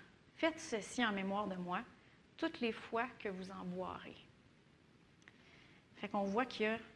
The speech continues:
deux éléments très importants que Dieu, il nous, il nous a préparés devant la table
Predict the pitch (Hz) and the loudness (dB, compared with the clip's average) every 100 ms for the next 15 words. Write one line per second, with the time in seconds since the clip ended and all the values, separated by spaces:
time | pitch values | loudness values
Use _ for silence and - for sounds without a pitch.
0 | - - 175 226 233 220 196 185 180 185 | -14 -4 2 2 6 6 6 4 0 -2
1 | 214 - - 262 240 185 - - 214 190 | -6 -8 -4 -2 0 -2 -4 -4 -6 -2
2 | 180 190 208 185 175 170 - - - - | -2 2 2 2 0 -4 -12 -20 -20 -6
3 | 185 175 180 180 208 202 165 165 190 175 | -4 -2 -4 -2 -4 -2 -4 -2 -4 -4
4 | 170 175 165 - 156 160 175 | -4 -6 -8 -6 -6 -4 -6